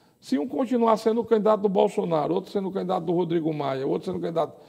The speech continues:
do Michel Temer, a casa não vai decidir seus problemas. A casa precisa rever o seu regimento interno, nós precisamos criar uma forma de agilizar os processos de votação, nós precisamos democratizar, inclusive, a,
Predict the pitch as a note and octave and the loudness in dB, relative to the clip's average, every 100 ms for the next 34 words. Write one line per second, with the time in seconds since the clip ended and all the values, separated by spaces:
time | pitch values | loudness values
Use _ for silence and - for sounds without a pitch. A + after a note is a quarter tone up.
0 | _ - E3 E3 D#3+ C#3 - A3+ A#3 B2+ | _ -4 0 0 -2 -4 0 0 0 -2
1 | - - _ - F4 A#4+ F4+ A4+ G4+ B4 | -12 -20 _ -12 -8 -4 -2 0 0 -2
2 | - G#3+ G3 E3 - B2+ A#2+ G#2+ G2+ _ | -2 -4 -4 -4 -4 -6 -6 -10 -14 _
3 | _ _ _ _ _ _ - C3+ F3 F3+ | _ _ _ _ _ _ -10 -2 -2 -2
4 | F3+ D#3 F3+ D#3+ C#3+ A#2 - - _ _ | -4 -6 -2 0 0 -2 -6 -20 _ _
5 | _ _ _ _ _ _ _ _ _ _ | _ _ _ _ _ _ _ _ _ _
6 | _ _ _ _ - E3+ F3 B2 E3 F3+ | _ _ _ _ 0 6 6 6 6 6
7 | D3+ - D#3 D3 D3 C#3+ C#3+ F#3 E3+ D#3 | 4 4 4 2 0 -2 -2 -2 2 2
8 | D#3+ D#3+ - _ _ _ - D3 F#3 F3 | 2 -2 -14 _ _ _ -8 -4 -4 -2
9 | F#3+ F#3 F#3 - E3+ E3 D3+ F3+ F3 F#3+ | -2 0 -2 -2 -2 -2 -2 -2 -2 -2
10 | D#3+ C3 D#3+ D#3 D#3 B2+ C3+ C3 C3 C#3+ | -2 0 0 -2 -6 -8 -8 -8 -6 -6
11 | - D#3+ D3+ C#3+ C#3 - _ _ - E3 | -6 -6 -6 -8 -8 -18 _ _ -6 -4
12 | E3 G3+ F#3+ D3 - E3+ G3+ G#3+ G3+ G3+ | 0 0 -2 -8 -10 4 6 6 4 2
13 | F3+ F3 D#3+ D3+ D3+ D3 C#3+ D3+ C#3+ | -2 0 0 0 0 -2 -2 0 -2